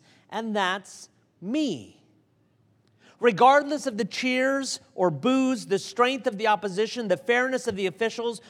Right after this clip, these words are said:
or the play of their teammates, I am the only audience that counts. When everyone knows that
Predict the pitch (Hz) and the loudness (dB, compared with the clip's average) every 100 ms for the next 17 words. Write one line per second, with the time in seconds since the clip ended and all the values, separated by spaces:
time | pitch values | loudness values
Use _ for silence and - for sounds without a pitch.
0 | - 208 208 196 - 240 262 254 190 202 | -4 2 2 2 -2 0 2 2 2 -2
1 | - 233 247 208 180 - - 220 262 269 | -4 -10 -4 -2 -2 -4 -8 -2 0 -2
2 | 269 - - 202 202 180 254 294 220 175 | -6 -12 -8 -6 -2 4 6 6 0 -4
3 | 175 - _ - 233 226 165 143 156 - | -6 -10 _ -6 -2 -2 -4 -8 -12 -16
4 | - _ _ 170 - - 277 175 _ - | -20 _ _ -14 -12 -10 -10 -10 _ -20
5 | - - - _ _ _ _ _ _ _ | -20 -20 -20 _ _ _ _ _ _ _
6 | _ _ _ _ 185 202 214 254 302 285 | _ _ _ _ 0 2 2 2 0 0
7 | 254 208 240 277 214 131 98 - - - | 2 2 2 2 -4 -10 -12 -14 -20 -20